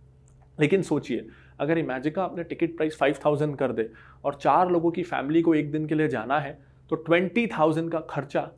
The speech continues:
इंडिया में कितने मिडिल क्लास लोग अफोर्ड कर सकते हैं एक दिन के लिए? नहीं कर सकते। इसीलिए टिकट आप थाउजेंड, वन पॉइंट फ़ाइव थाउजेंड से ज़्यादा रख नहीं सकते, क्योंकि एक फैमिली एक दिन पे फ़ाइव सिक्स थाउजेंड भी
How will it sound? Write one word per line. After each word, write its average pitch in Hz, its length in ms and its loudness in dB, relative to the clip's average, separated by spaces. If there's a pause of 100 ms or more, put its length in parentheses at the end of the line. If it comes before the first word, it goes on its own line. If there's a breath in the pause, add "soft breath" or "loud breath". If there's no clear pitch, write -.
(160)
इंडिया 156 240 4
में 170 140 -4
कितने - 280 -2
मिडिल 147 240 0
क्लास 135 280 -2
लोग 131 120 -6
अफोर्ड 123 300 -4
कर 127 120 0
सकते 127 280 -8
हैं 143 120 -6
एक 139 240 0
दिन 117 180 -6
के 110 100 -12
लिए? 107 180 -12 (420 soft breath)
नहीं 147 200 2
कर 120 120 0
सकते। - 380 -12 (300 soft breath)
इसीलिए 240 440 2
टिकट 185 520 2
आप 151 300 -2 (160)
थाउजेंड, 151 500 4
वन 147 240 -2
पॉइंट 156 200 0
फ़ाइव 143 180 0 (120)
थाउजेंड 143 280 -2
से 156 120 -2
ज़्यादा 135 240 0
रख 143 300 0
नहीं 139 160 -2
सकते, 135 340 -4 (360 loud breath)
क्योंकि 165 300 2
एक 190 240 10
फैमिली 160 540 2 (100)
एक 180 260 10
दिन 165 180 4
पे 160 240 0 (160)
फ़ाइव 185 140 6
सिक्स 180 380 -2
थाउजेंड 151 300 0
भी 160 160 -6